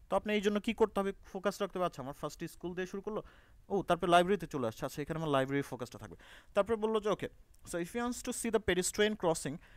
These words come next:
you have to go to the school road on, uh, you have to go to the school, uh, sorry, you have to go to the high street on the supermarket opposite of the chemist।" এই যে কি বললো,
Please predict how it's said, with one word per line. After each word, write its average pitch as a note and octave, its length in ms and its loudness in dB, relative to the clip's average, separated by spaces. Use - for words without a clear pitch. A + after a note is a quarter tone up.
you A3 80 0
have B3 180 -2
to A#3 40 -2
go E3 60 6
to G#3 100 -6
the F#3 80 2
school A#3 300 4
road D3 200 4
on, E3 80 2
uh, C3+ 460 -2
you D#3 100 2
have G3 140 -2
to G3 120 -6
go G3 40 4
to G#3+ 100 -10
the G#3 60 4
school, A#3 260 0
uh, C#3 80 0
sorry, C#3 220 4
you C#3 120 4
have - 140 -4
to G3 140 -4
go F3 40 6
to F#3+ 100 -8
the G3+ 60 8
high E3+ 240 4
street A#3+ 240 -2
on D3 140 -2
the D#3 140 -2
supermarket F#3+ 600 4
opposite F#3+ 420 0
of E3 120 -4
the E3+ 120 -2
chemist।" B2 400 0
এই D3 60 4
যে A2+ 160 -6
কি - 80 -4
বললো, G3+ 220 4